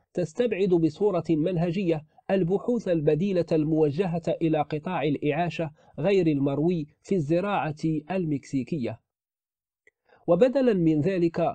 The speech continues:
ذهبت كل الجهود إلى تطوير تكنولوجيا باهظة التكاليف لا يمكن استخدامها إلا في أفضل المناطق نسبيًا، أو تلك التي يمكن إيجادها بمشروعات ري ضخمة.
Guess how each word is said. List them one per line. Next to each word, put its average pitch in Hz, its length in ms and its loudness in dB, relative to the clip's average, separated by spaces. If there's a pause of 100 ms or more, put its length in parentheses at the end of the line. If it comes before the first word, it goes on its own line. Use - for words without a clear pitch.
(280)
ذهبت 233 460 2
كل 226 220 0
الجهود 170 540 0
إلى 185 400 -2
تطوير 165 520 -2
تكنولوجيا 165 840 0
باهظة 165 580 0
التكاليف 160 720 -2 (260)
لا 175 100 2
يمكن 220 420 0
استخدامها 170 880 -2
إلا 202 360 -2
في 156 200 0
أفضل 170 400 0
المناطق 160 800 -2 (240)
نسبيًا، 165 720 2 (240)
أو 190 120 2
تلك 214 340 -2
التي 175 340 -2
يمكن 180 560 0
إيجادها 170 680 0
بمشروعات 151 840 -2
ري 170 340 0
ضخمة. 147 440 0